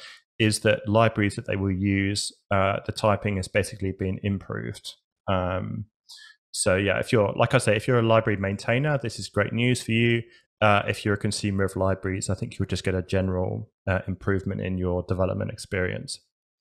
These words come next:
Um, so on the theme of typing, uh, there's another feature called a data class transform. So this basically allows you to implement your own versions of the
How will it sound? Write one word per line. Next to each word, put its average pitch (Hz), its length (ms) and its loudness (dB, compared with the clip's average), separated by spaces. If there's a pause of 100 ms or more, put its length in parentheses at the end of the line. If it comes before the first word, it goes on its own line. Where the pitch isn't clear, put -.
(560)
Um, 113 260 4 (300)
so - 140 0
on 147 140 6
the 180 80 6
theme 135 340 4
of 110 100 2
typing, 110 640 -2 (500)
uh, 104 340 4
there's - 160 2
another 127 260 6
feature - 400 0
called 104 240 0
a 104 140 -2 (140)
data 113 260 4
class 101 340 -2
transform. 110 640 -2
So 101 400 2 (960)
this 147 180 2
basically 170 460 4
allows 117 360 6
you 120 80 4
to - 140 -8
implement 117 420 0
your 113 160 -2
own 110 260 4
versions 107 600 2
of - 280 -4
the 101 520 0